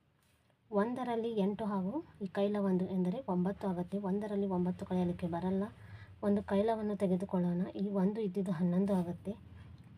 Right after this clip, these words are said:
ಈ ಹನ್ನೊಂದರಲ್ಲಿ ಒಂಬತ್ತು ಕಳೆದರೆ ಎರಡು, ನಾಲ್ಕರಲ್ಲಿ ಈ ಒಂದು ಹಾಗೂ ಈ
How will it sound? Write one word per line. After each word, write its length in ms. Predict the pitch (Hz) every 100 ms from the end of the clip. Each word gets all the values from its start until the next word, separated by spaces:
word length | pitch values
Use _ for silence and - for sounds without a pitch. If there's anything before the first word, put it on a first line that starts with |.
| 220
ಈ 20 | 226
ಹನ್ನೊಂದರಲ್ಲಿ 640 | 214 208 208 202 208 196 208 - - - - - 196
ಒಂಬತ್ತು 300 | 180 208 220 208
ಕಳೆದರೆ 400 | 196 185 180 208 - - - 185
ಎರಡು, 260 | 175 170 180 - - - - - - - - - 208
ನಾಲ್ಕರಲ್ಲಿ 640 | 208 247 254 247 226 240 233
ಈ 20 | 226 202
ಒಂದು 180 | 208 214
ಹಾಗೂ 200 | 202 190
ಈ 20 | 233